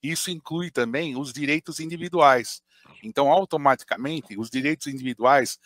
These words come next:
durante a vigência deste tipo de lei,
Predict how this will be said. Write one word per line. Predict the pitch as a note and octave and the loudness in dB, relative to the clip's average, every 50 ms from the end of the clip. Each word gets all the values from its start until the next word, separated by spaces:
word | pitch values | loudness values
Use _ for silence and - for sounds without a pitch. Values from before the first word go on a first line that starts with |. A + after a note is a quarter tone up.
| - - _ _ - | -20 -20 _ _ -4
durante | B2 B2 B2+ D3 F3+ G3+ F#3+ - E3+ | -2 0 2 2 2 0 0 0 0
a | D3+ | 0
vigência | C3 C3 B2 A#2 A2+ B2+ B2+ B2 A2+ - - A2 - _ | 0 -2 -4 -2 -2 -2 -2 -2 -4 -6 -8 -8 -8 _
deste | - C#3+ D#3 - - - B2 | -4 -4 -4 -6 -8 -12 -10
tipo | - - B2+ A#2 _ G#2+ G2+ | -10 -8 -10 -10 _ -12 -14
de | - G2 | -10 -8
lei, | G2 A2+ C3 D#3 D3 G#2 | -6 -4 -4 -4 -6 -8